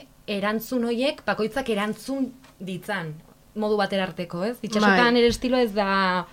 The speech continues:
Speaker 1: e, erantzun
Speaker 2: Galderei, hori da.
Speaker 1: zuzenak ematea galderei.
Speaker 2: Baizik eta igual galdera gehiago sortzea, ez? Eta hausnartzeko espazio bat izatea, eta, bueno, eta hortik ere asko ikasten da, noski.
Speaker 1: Mhm.
Speaker 2: Bai, gu ere bai, eh?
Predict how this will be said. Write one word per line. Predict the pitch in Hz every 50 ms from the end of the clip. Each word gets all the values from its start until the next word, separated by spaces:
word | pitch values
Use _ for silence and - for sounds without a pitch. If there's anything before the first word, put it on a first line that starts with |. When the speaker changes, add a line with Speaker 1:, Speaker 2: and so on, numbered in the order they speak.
| - - - - - - - - - _ _ _ _ _ -
Speaker 1:
e, | - 214 202 202 196
erantzun | 196 208 214 220
Speaker 2:
Galderei, | 214 208 220 226 226 214 214 214 214
hori | - 202 -
da. | - - 160
Speaker 1:
zuzenak | 160 156 160 196 - - 233 220
ematea | 214 214 220 226 226 277 262
galderei. | 233 208 196 196 208 214 220 233 262 339 415 440 - - _ _ - - - - - - 190 190 190 196 - - -
Speaker 2:
Baizik | - - 196 180 - 147 185
eta | 165 165
igual | 165 170 196 214
galdera | 196 175 165 165 180 196 185
gehiago | 175 185 190 190 202 214
sortzea, | 208 - 175 - - - - - 160 151 151
ez? | 185 196
Eta | 202 170 165
hausnartzeko | 165 160 185 185 190 190 - 208 196 202
espazio | 196 - 185 165 - 185 170
bat | 180 170
izatea, | 180 165 - 175 165 160 175 180 208 262 294 247
eta, | 208 180 160
bueno, | 170 165 156 - - - - - -
eta | - 185 - 175
hortik | 160 160 - 160 -
ere | 170 185 165
asko | - - 165
ikasten | 156 - 175 - - 170 165
da, | 175
noski. | 170 165 156 - - 170 165 - - - -
Speaker 1:
Mhm. | - 202 170 165 - - - - - - - - - - - - - -
Speaker 2:
Bai, | - 175 175 165
gu | 160 208 - 359
ere | 254
bai, | 185 170 165 156 160 180
eh? | 180 240